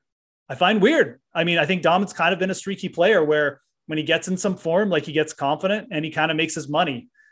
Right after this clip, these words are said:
And he's kind of just like a, an assassin in a lot of those regards. It kind of reminds me of Kevin Kisner in some of those ways where he knows when he's feeling it and he goes out and he cashes those paychecks. At seven K, I'm absolutely fine on him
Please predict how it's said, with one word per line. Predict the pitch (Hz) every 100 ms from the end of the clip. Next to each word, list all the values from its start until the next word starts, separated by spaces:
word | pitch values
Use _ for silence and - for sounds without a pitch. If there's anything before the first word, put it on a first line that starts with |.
| _ _ -
And | 147 143
he's | 156
kind | - 180 185
of |
just | 165 160
like | 165 156
a, | 156 147 156 -
an | 208 151
assassin | - 156 160 170
in | 147
a | 143
lot | 143
of | 139
those | 143 127
regards. | 143 143 156
It | 143
kind | 165
of | 170
reminds | 170 156
me | 156
of |
Kevin | 160 156 135
Kisner | 156 190 160
in | 139
some | 139
of | 135
those | 135 131
ways | 135 143
where | 151 139 - _ _
he | 180
knows | 165 175 180
when | 185
he's | 180
feeling | - 156 165
it | 196
and | 175
he |
goes | 156 156 151
out |
and | 156
he | 156
cashes | 160 143 156
those | 147 147
paychecks. | 156 - 135 120 - - _ _ _ _ -
At | 156
seven | - 175 269 262
K, | 151 226 160
I'm | 147 156 -
absolutely | 170 196 180 214 185
fine | 139 160 254 165 131 _
on | 160 143
him | 147 208 147 123